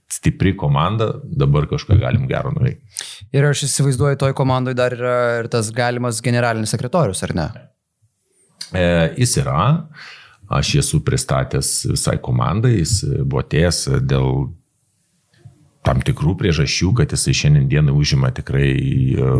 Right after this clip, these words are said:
Speaker 1: geras vadovaujančias pareigas. Aš jo negaliu įvardinti, nes, e, nesėkmės atveju kaip ir nebūtų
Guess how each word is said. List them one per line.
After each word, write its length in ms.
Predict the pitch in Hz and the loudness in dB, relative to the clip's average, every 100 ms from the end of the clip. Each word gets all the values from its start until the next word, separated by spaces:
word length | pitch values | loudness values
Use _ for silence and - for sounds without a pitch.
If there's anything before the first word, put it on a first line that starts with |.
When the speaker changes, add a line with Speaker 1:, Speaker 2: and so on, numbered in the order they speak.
| - 65 82 | 0 -4 -6
Speaker 1:
geras 400 | 78 - 73 - | -6 -2 0 0
vadovaujančias 680 | - - 58 65 71 - - | -2 -2 0 0 0 -2 -6
pareigas. 580 | - 57 98 117 117 - - - - - - - - | -4 -2 0 0 -2 -4 -12 -20 -20 -20 -20 -20 -8
Aš 260 | 82 - | -4 0
jo 60 | 69 | 2
negaliu 380 | 69 73 76 67 | 2 4 4 2
įvardinti, 540 | 58 87 127 127 80 | 0 0 2 2 2
nes, 280 | 69 71 - - | 2 2 -2 -2
e, 220 | - - 67 64 62 - | 0 0 0 0 -2 -4
nesėkmės 680 | - 62 - - 71 76 - | 0 0 0 0 0 0 0
atveju 580 | 67 - 67 67 67 65 - 131 92 - - _ _ _ - | -4 -2 0 0 0 0 0 -2 -4 -8 -16 _ _ _ -6
kaip 160 | - | -2
ir 160 | 71 71 | 2 2
nebūtų 480 | 65 71 78 73 | 4 2 2 2